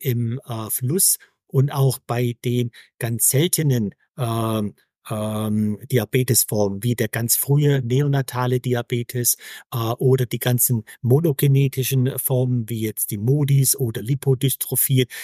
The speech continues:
da wird in dieser Leitung, diese wirklich, dieses Kapitel ist sehr umfangreich, wird ganz detailliert über die Diagnostik, über die Klinik und welche Möglichkeiten momentan da sind zur Therapie berichtet.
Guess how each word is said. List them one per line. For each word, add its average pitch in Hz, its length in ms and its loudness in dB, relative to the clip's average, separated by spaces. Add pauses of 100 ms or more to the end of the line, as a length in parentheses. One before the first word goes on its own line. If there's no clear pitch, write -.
(140)
da 127 400 0
wird - 180 -2
in 143 160 4
dieser 135 240 2
Leitung, 127 380 2
diese 120 280 0
wirklich, 135 300 0 (260)
dieses 131 280 0
Kapitel - 400 -2
ist - 120 2
sehr 135 200 0
umfangreich, 127 560 0 (200)
wird - 180 -4
ganz 135 280 0
detailliert 127 560 0
über 127 200 -4
die 113 140 -6
Diagnostik, 127 760 -2 (260)
über 113 160 -2
die 113 100 -4
Klinik 135 520 4
und 113 200 0 (160)
welche 127 320 2
Möglichkeiten 120 680 -2
momentan 120 580 0
da 104 220 -4
sind 110 200 -2
zur - 140 -6
Therapie 104 520 -6
berichtet. - 600 -8